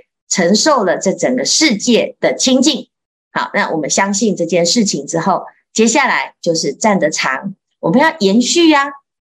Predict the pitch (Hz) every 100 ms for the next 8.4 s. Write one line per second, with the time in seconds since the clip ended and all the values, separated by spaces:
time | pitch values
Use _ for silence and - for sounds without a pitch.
0 | - 190 196 339 349 - 294 311 220 240
1 | 233 165 - 214 247 233 196 202 196 -
2 | 214 226 214 120 - _ - 262 294 -
3 | - - - 349 349 220 - 285 302 311
4 | _ _ _ _ - 247 254 381 330 254
5 | - - 254 349 339 359 330 254 285 262
6 | 226 - 247 240 170 - - 190 196 -
7 | 294 302 285 277 - _ _ - 170 214
8 | 226 214 196 -